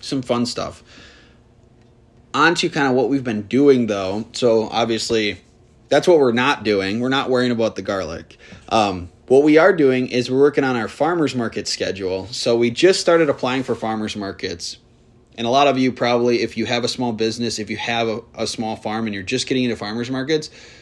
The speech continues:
you're probably surprised that it's, like, it is January and they already have farmers markets picked out. And a lot of our farmers markets, um,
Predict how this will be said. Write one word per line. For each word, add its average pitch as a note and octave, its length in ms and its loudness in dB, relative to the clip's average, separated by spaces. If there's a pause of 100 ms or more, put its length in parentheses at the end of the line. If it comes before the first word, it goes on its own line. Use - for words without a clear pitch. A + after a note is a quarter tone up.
(240)
you're C3+ 140 4
probably E3 280 6
surprised B2 640 2
that A2+ 120 2
it's, - 160 -4
like, F2+ 320 -4 (360)
it F#3 160 4
is B2 100 0
January A2 960 0 (300)
and B2 120 0
they A#2+ 100 2
already B2+ 180 2
have A#2+ 240 0
farmers C#3 400 -4
markets F3+ 320 -6
picked G3 300 -4
out. G#3+ 360 -4 (1120)
And D3+ 100 2
a D3 60 4
lot D3 180 4
of F#3 100 4
our F3+ 200 4
farmers C3+ 420 -2
markets, A#2+ 680 -2 (420)
um, F#2+ 440 -6